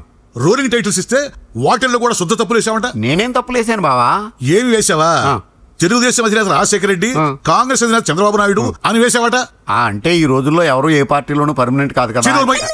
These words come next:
Speaker 1: మొన్నటికి మొన్న వద్దంటే షకీలా ఆంటీకి ఎగ్గేసుకెళ్ళి
Speaker 2: ఆ.
Speaker 1: "నువ్వు నన్ను పెళ్లి చేసుకుంటావా?" అని అడిగావంట.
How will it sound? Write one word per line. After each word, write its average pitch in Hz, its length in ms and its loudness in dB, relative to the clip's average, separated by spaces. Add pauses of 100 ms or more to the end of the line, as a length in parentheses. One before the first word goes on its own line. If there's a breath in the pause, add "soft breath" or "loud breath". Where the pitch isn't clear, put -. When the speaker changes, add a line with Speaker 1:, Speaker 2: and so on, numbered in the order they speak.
(400)
Speaker 1:
మొన్నటికి 247 320 2
మొన్న 240 300 0 (240)
వద్దంటే 214 420 0
షకీలా 240 320 0
ఆంటీకి 226 200 -2
ఎగ్గేసుకెళ్ళి 226 480 -2
Speaker 2:
ఆ. 139 80 0
Speaker 1:
"నువ్వు 196 340 -2
నన్ను 254 160 0
పెళ్లి 233 180 -2
చేసుకుంటావా?" 240 720 0 (160)
అని 214 120 0
అడిగావంట. 233 360 0